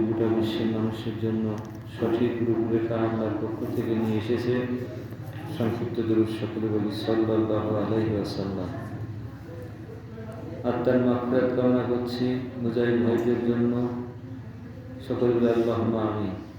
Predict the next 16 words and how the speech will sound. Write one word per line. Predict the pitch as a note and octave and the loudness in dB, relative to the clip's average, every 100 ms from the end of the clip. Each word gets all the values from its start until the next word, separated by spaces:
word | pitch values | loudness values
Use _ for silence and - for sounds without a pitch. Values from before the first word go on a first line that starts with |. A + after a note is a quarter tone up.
| - - C3 B2+ - - - - - - - - - - - - - - | -14 -12 -10 -8 -8 -10 -10 -12 -12 -14 -14 -14 -14 -14 -14 -14 -16 -6
সবাইকে | B2 A2+ A2+ A2+ | 2 4 4 4
জানাই | A2 G#2+ G#2 - | 0 0 -2 -2
সুম্মা | A2 G#2+ G#2 G#2 | -4 -2 -4 -4
সালাম, | G#2 G#2+ G#2+ G#2 | -2 0 0 -2
আসসালামু | - A2 A2 G#2+ G#2+ | -2 0 2 2 2
আলাইকুম | G#2 A#2 C3+ A#2+ A#2 A2 | 2 2 2 0 0 0
ওয়া | G#2+ | 2
রাহমাতুল্লাহ। | G#2 G#2+ G#2 G#2+ G#2 G#2 G2+ G2 - - - - - - - - - - - | 0 0 -2 -2 -2 -2 -4 -6 -10 -12 -14 -12 -14 -12 -12 -14 -14 -14 -2
আজকের | A#2+ B2 - C#3 | 2 4 4 6
আলোচনার | C3 B2+ C3 B2 | 6 4 2 2
মূল | A#2+ A#2+ | 2 2
কথা | B2 B2 A#2+ | 2 4 4
হলো | B2 A#2+ - - - - - - - - - - D#4 - - - - G#2+ | 4 2 -2 -6 -12 -14 -16 -16 -18 -18 -16 -6 -2 0 0 -2 -4 0
বদকারের | A#2+ B2 B2 B2+ B2 B2 A#2+ B2 - - - - - - | 4 6 6 6 8 8 4 2 -2 -8 -12 -12 -12 -6
মৃত্যুর | A#2+ - A#2+ A2+ | -4 -4 0 2
অবস্থা, | A2+ A2+ A#2 B2 | 4 4 2 0